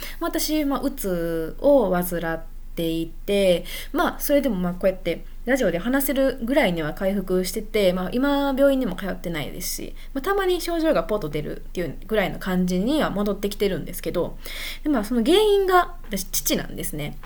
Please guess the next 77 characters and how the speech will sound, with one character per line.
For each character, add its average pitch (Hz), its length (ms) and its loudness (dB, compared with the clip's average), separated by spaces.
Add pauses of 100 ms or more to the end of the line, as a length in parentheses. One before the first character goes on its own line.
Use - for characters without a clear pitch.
(300)
ま 240 160 4
あ、 - 20 0
あ 190 60 0
の、 175 400 -2 (640)
私 320 180 2
の 330 260 4
ラ 403 140 4
ジ 359 120 0
オ 185 120 0
の 165 260 -4 (420)
紹 - 280 2
介 277 180 4
の 285 100 2
方 294 180 2
に 180 100 0
も 180 80 -4
さ 269 160 -4
ら 359 80 4
っ 370 180 -2
と 190 100 -2
は - 240 -4 (360)
書 214 80 -2
い 190 120 -2
て 220 140 -6
た 151 140 -2
か 120 100 -6
な？ 190 240 -4 (180)
書 196 80 -2
い 196 60 0
て 202 80 -2
な 233 140 2
か 247 100 -4
っ - 80 -10
た 170 80 -6
か 165 80 -6
な？ 190 160 -2
<laughs> 262 420 4
ち - 120 6 (200)
ょ 240 40 6
っ - 20 -6
と、 - 60 -8 (680)
ち - 140 0
ゃ 370 40 6
ん - 20 2
と 320 120 6
見 254 100 6
と 302 100 4
け - 180 6
よ 262 60 8
っ - 20 -4
て - 60 -2
話 233 260 2
な 185 100 0
ん 185 60 0
で 185 80 2
す 185 60 -6
け - 80 -6
ど。 175 120 -4 (480)
ま 220 260 6
あ、 - 20 -10 (180)
父 - 260 0
が 190 80 6
原 190 140 4
因 190 180 2
な 165 80 -2
ん 165 60 -6
で - 60 -4
す。 - 260 -4 (240)
で 349 80 -6
も、 330 80 2
そ 349 120 2
れ 381 80 2
な 240 180 2
ん 269 80 0
で 370 80 2
か 254 140 2
っ - 120 -6